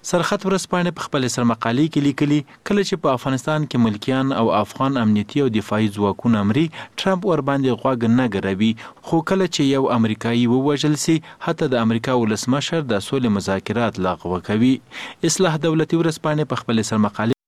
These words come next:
کې پوښتنه کړې، ولې انتخابات؟ د سرمقالې د لیکوال د معلوماتو له مخې،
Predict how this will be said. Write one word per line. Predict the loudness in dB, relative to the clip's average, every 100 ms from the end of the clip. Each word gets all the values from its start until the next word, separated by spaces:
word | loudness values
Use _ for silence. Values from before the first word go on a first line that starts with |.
| _ -6 -4
کې | -2
پوښتنه | -2 0 0 0
کړې، | 2 2 0 -2 -14 -2 0
ولې | 2 0 -2
انتخابات؟ | -4 -4 0 0 0 -6 -20 _ -10 -2
د | 0 2
سرمقالې | 0 0 0 0 2
د | 0
لیکوال | 0 0 2 2
د | 2
معلوماتو | 2 2 0 0 -2
له | -2
مخې، | -2 -4 -4